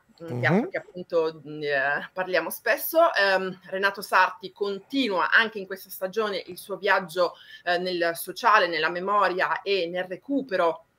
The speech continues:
Speaker 1: soprattutto della, eh, delle storie che spesso vengono dimenticate o abbandonate. In questo caso proprio Renato Sarti insieme a Domenico,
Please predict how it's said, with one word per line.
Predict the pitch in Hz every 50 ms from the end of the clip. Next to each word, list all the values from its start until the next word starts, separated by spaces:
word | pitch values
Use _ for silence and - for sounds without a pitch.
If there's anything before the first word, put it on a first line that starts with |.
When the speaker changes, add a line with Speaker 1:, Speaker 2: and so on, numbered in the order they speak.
| _ _
Speaker 1:
soprattutto | _ - - 180 - 165 - - - 220 214 - _ 196 180 175
della, | 160 190 185 190 185 175 170 160 - - - - - - - -
eh, | 175 175 175 175
delle | 175 190 180 185
storie | 185 - - - 262 226 196 175 175 165
che | 165 -
spesso | 175 - - 202 - - 196
vengono | 175 180 185 185 180 180
dimenticate | 175 180 185 190 185 - - - 208 185 185 190 185
o |
abbandonate. | 180 170 170 170 175 180 180 180 180 165 156 165 - 185
In | 160 - 196 240 262
questo | 269 269 240 - - 233 226
caso | 226 196 160 165 175 170 196 220 247 277 269 - _ _ _ _ _ _ _ _ _ _ _ - _
proprio | 220 220 220 214 196
Renato | 190 185 175 175 - 185
Sarti | - - 190 175 165 - - 170
insieme | 170 - 202 190 180
a | 175
Domenico, | 180 170 190 196 196 196 - 196 175 -